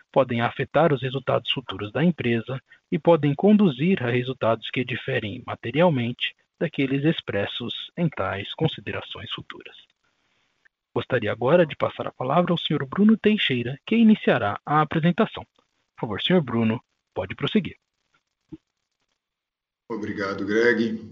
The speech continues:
Speaker 2: É uma grande satisfação estar com todos vocês aqui. Ontem, no dia vinte e dois de março, a Intelbras completou seus quarenta e cinco anos e é com, com grande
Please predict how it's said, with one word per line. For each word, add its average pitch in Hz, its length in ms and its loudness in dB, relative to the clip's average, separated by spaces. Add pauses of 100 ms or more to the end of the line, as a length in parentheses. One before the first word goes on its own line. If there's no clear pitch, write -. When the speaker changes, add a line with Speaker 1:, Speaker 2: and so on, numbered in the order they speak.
Speaker 2:
É 90 680 -4
uma 87 180 -8
grande 98 240 -2
satisfação 107 880 2
estar 92 380 2
com 90 100 -2
todos 95 240 2
vocês 92 420 2
aqui. 104 540 2 (560)
Ontem, 101 640 6
no 98 120 0
dia 90 220 4
vinte 90 200 2
e 87 40 -4
dois 95 180 6
de 92 80 2
março, 98 560 2 (200)
a 87 100 0
Intelbras 95 460 6
completou 101 640 4
seus 95 200 -2
quarenta 95 380 -2
e 90 40 0
cinco 95 340 -2
anos 104 400 2
e 90 100 -2
é 90 160 2
com, 90 320 -12 (380)
com 87 120 -6
grande 98 480 4